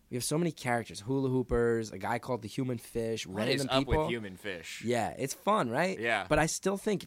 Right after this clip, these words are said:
Speaker 1: for all the insanity, on some levels, it's also more honest than things you'll see
Speaker 2: Oh,
Speaker 1: anywhere
Speaker 2: totally,
Speaker 1: else.
Speaker 2: yeah. The, I mean, there are, those are real people.
Speaker 1: Yeah, and we try to do that. We try to make it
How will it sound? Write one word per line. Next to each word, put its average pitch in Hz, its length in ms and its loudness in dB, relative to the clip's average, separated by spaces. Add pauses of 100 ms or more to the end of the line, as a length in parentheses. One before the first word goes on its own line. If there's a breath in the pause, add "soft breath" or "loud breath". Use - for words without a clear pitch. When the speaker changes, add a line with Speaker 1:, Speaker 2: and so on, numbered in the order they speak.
Speaker 1:
for - 240 -10
all 156 220 2
the 165 100 0
insanity, 143 680 -2 (420 soft breath)
on 120 80 -4
some 208 260 0
levels, 156 300 2
it's - 220 -8
also 190 320 2
more 139 340 4
honest 131 540 0
than 101 240 -4
things 95 400 -6
you'll 101 100 -6
see 90 540 -6
Speaker 2:
Oh, 92 80 -6
Speaker 1:
anywhere 92 200 -4
Speaker 2:
totally, 117 300 -2
Speaker 1:
else. 104 60 -4
Speaker 2:
yeah. 123 160 0
The, 117 180 -8
I 151 60 -2
mean, 160 120 -4
there 196 160 0
are, 147 220 -2 (220)
those 147 180 -4
are 135 80 -2
real 123 180 -2
people. - 380 -10 (400 soft breath)
Speaker 1:
Yeah, 139 280 4
and 135 120 0
we 143 80 2
try 190 300 2
to 202 80 2
do 208 200 -2
that. 107 160 -2
We 117 100 -2
try 160 260 2
to 160 60 2
make 156 240 -2
it 127 100 -2